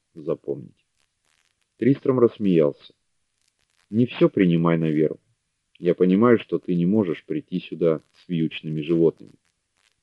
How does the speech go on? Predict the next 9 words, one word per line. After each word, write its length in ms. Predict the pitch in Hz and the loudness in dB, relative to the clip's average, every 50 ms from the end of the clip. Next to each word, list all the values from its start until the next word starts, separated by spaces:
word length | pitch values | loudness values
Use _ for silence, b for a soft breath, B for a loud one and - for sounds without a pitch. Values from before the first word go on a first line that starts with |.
| _ _ _ | _ _ _
Я 140 | - 85 85 | 0 0 2
обязательно 440 | - - 92 127 139 147 - 135 123 | 2 2 4 4 4 4 2 0 0
найду 260 | 127 120 110 110 110 | 0 0 0 0 -2
способ 460 | - - _ - 92 85 - 82 - | -4 -6 _ -4 -4 -4 -4 -8 -8
переправить 580 | - - 78 78 76 - 85 87 85 85 80 - | -6 -4 -2 -2 -2 0 2 4 4 4 2 -2
тебе 260 | _ - 76 71 76 | _ -12 -8 -8 -8
всё, 240 | - - - - 85 | -8 -8 -8 -8 -8
что 200 | - - - 82 | -8 -8 -10 -8
надо. 300 | 80 78 73 67 - - | -6 -6 -6 -8 -10 -14